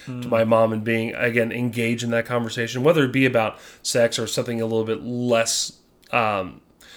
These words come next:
Speaker 2: less vol-, I, not volatile is not the right word, but less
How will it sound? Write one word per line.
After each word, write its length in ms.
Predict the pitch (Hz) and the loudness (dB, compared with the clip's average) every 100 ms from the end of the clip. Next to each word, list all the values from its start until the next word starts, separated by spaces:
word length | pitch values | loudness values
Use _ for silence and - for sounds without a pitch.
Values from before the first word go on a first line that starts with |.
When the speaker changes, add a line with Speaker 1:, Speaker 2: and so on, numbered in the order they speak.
| - _ | -20 _
Speaker 2:
less 480 | - 139 139 120 - | 0 4 6 4 2
vol-, 260 | 117 120 - | 2 0 2
I, 260 | 123 127 - | -2 -2 -4
not 260 | 143 135 | -4 -4
volatile 320 | 127 120 - | -2 -2 -2
is 60 | 104 | -8
not 100 | 98 | -8
the 80 | 98 | -8
right 120 | 92 | -8
word, 160 | 104 113 | -8 -8
but 180 | 123 | -6
less 500 | 165 160 156 - - | 6 6 8 2 -4